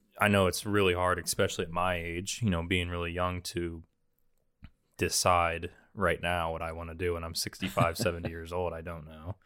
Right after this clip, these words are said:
Speaker 2: The wood sounds good right
Speaker 1: <laughs>
Speaker 2: now,
Speaker 1: Yeah,
Speaker 2: right?
Speaker 1: the wood
Speaker 2: Yeah.
Speaker 1: sounds okay right now, but, you know, maybe it is a yacht in the future. But if you know that in the future you want, <clears throat> you want more,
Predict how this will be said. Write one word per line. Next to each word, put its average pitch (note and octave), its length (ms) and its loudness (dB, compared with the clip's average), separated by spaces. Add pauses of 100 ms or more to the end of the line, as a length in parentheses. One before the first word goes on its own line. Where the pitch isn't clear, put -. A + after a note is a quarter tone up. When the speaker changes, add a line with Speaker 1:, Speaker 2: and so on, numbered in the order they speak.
(160)
Speaker 2:
The G2+ 80 8
wood A2+ 200 12
sounds C#2+ 340 4
good B2 220 10
right - 180 6
Speaker 1:
<laughs> - 0 -
Speaker 2:
now, - 80 6
Speaker 1:
Yeah, - 140 8
Speaker 2:
right? F#2 80 6
Speaker 1:
the G2 60 6
wood D#3+ 220 8
Speaker 2:
Yeah. - 40 0
Speaker 1:
sounds F#2+ 300 2
okay F#2 300 0
right E2 180 -6
now, F#2 240 -4
but, E2+ 360 -6
you F#2+ 100 0
know, E2 160 -2
maybe F#2 280 0
it F2+ 80 0
is G2 160 6
a F2+ 40 0
yacht E2+ 280 -2
in F#2 80 -2
the F2 60 -4
future. E2+ 480 -4 (640)
But E2 260 4 (380)
if F#2+ 180 4
you B2+ 180 8
know A2 640 4 (100)
that F#2 380 0
in G#2 180 4
the F#2 80 0
future G2+ 440 0
you F#2+ 220 -2
want, F#2 340 0 (260)
<clears throat> F#2 300 4
you A#2+ 180 4
want B2+ 200 6
more, F#2+ 500 2